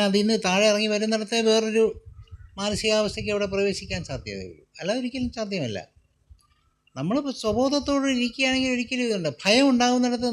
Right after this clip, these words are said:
നമ്മളൊന്ന് ഒരു സെക്കൻഡ് പുറകോട്ട് പോകുന്നു. അതാണ് നിർഭയനായിരിക്കുക എന്ന് പറയുന്നതിന് കാര്യം. ഭയമാണ് അതിൻ്റെ മീഡിയം. ഭയത്തിൻ്റെയാണ്, ഭയത്തിൻ്റെ മാധ്യമത്തിലാണ് എല്ലാ ഉപബോധ മനസ്സുകളും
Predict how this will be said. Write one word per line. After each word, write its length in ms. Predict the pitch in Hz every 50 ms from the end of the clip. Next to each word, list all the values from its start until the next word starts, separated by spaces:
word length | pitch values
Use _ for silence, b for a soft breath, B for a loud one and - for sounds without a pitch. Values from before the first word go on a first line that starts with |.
| 220 214
നമ്മളൊന്ന് 440 | 220 220 226 226 220 214 214 202 - - - - _ _ _ - - - - 175
ഒരു 120 | 196 202 196 -
സെക്കൻഡ് 320 | 214 196 - - 226 220 214 196
പുറകോട്ട് 300 | 202 208 208 208 190 175 165 151
പോകുന്നു. 260 | 147 131 107 90 71 - _ _ _ _ _ _ _ _ _ _ _ _ _ _ _ _ _ _ _ _ -
അതാണ് 200 | 180 214 233 247 240 233
നിർഭയനായിരിക്കുക 760 | 226 220 226 240 247 247 247 240 240 233 226 226 233 240 233
എന്ന് 120 | 233 226 214
പറയുന്നതിന് 340 | 196 190 190 185 180 160 143 131
കാര്യം. 160 | 120 117 113 -
ഭയമാണ് 400 | 143 165 196 240 269 254 233 214 202
അതിൻ്റെ 180 | 190 175 170 147 143
മീഡിയം. 320 | 143 143 135 123 104 - - _ _ _ _ _ _
ഭയത്തിൻ്റെയാണ്, 880 | - 139 160 190 196 - - 240 233 233 240 233 226 214 202 202 208 214 208 - - - -
ഭയത്തിൻ്റെ 400 | 160 160 175 170 - 226 226 226 220 208
മാധ്യമത്തിലാണ് 640 | 202 202 - 214 220 214 202 208 196 190 185 190 190 170
എല്ലാ 260 | 165 165 180 202 214 220 233 233 220 214 190 - - _ b b b b b b - -
ഉപബോധ 320 | 175 190 185 196 202 196 202 185
മനസ്സുകളും 460 | 175 170 160 - - 175 170 175 175